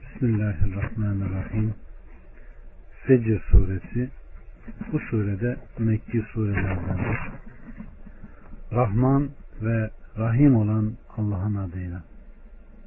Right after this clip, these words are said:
Birden on dörde kadar. Andolsun fecre ve on geceye, hem çifte hem teke,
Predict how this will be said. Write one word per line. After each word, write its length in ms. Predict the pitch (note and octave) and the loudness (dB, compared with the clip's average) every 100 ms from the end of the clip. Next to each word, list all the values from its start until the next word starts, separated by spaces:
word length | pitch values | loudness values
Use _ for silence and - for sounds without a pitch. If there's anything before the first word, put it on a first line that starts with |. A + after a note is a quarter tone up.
| - - - - - - | -18 -18 -18 -18 -16 -4
Birden 440 | A#2 A2 G#2 A#2 B2+ - - - | 0 2 4 2 2 -8 -14 -2
on 220 | B2 A#2 | 2 4
dörde 300 | G2 F#2+ F2 - | 2 -4 -6 -10
kadar. 380 | F2+ F#2 G2+ - - - - - - - - - - - - - - - - - | -8 -8 -8 -12 -20 -20 -20 -20 -20 -20 -20 -20 -20 -20 -20 -20 -20 -20 -16 4
Andolsun 680 | D#3 F#3 C#3+ A#2+ - A2+ G#2+ | 10 12 12 8 6 2 2
fecre 540 | - G#2 F2+ G2 A#2+ - - - - - - - - | 0 -2 -2 -2 -4 -6 -20 -20 -20 -20 -20 -20 -4
ve 240 | A#2+ A2+ - - | 0 0 -2 4
on 280 | D3 C#3+ B2 | 10 10 10
geceye, 500 | G#2 E2+ F#2+ F#2 A2 - - - - - - - - - | 4 0 -2 -4 -6 -12 -20 -20 -20 -20 -20 -20 -20 2
hem 280 | D3 F3+ F#3 | 8 10 10
çifte 680 | - D#3 - - E3 E3 E3 - - - - | 6 2 2 4 6 6 2 -6 -18 -18 -4
hem 320 | - B2+ G#2+ | 4 6 4
teke, 440 | - G2+ - F#2+ | 2 -2 -4 -8